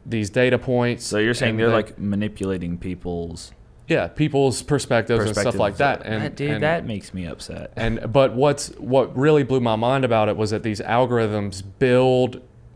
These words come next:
Speaker 1: this world inside of this thing for you, and yours will never look like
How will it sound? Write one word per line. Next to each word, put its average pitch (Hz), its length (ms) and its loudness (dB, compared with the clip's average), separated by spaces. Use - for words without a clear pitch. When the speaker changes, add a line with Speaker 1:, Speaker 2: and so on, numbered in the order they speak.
Speaker 1:
this 127 340 2
world 127 640 6
inside 135 480 4
of 120 100 0
this 117 240 -2
thing 143 380 2
for 143 440 4
you, 123 600 2
and 143 260 4
yours 165 720 4
will 147 220 4
never 156 580 2
look 143 340 2
like 113 300 0